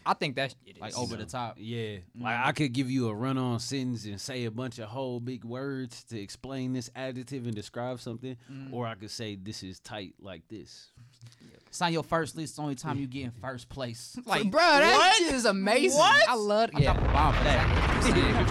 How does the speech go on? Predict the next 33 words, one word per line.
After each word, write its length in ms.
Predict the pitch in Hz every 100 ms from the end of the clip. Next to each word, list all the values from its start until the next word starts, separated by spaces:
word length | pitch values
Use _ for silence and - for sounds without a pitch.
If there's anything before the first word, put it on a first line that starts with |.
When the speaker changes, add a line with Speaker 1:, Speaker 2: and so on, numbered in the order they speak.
| 202
Speaker 2:
a 40 | -
Speaker 3:
Bring 120 | 156
Speaker 2:
bomb 340 | 185 202 170 143
Speaker 3:
me 60 |
Speaker 2:
for 60 | -
that 300 | 196 202 151
one 220 | 170 175
time. 320 | - 220 196 151
Speaker 3:
Man, 40 |
we 60 | 151
still 200 | - 180
trying 260 | - 165 160
to 40 |
get 100 | 175
you 80 | 175
on 100 | 156
the 80 | 156
pod 340 | - 165 156
whenever 280 | 143 143 135
you 140 | 143 139
ready, 200 | 143 123
brother. 240 | 110 139 160
Speaker 2:
Whenever 220 | 185 185
you 40 | 160
ready, 220 | 170 143
Speaker 3:
<laughs> 20 |
Whenever 180 | 135 131
Speaker 2:
Goldie. 120 | 139
Speaker 3:
you 120 | 135
ready. 220 | 135 107 -
Speaker 2:
Whenever 300 | 104 113 120
you 120 | 135
ready. 300 | 131 92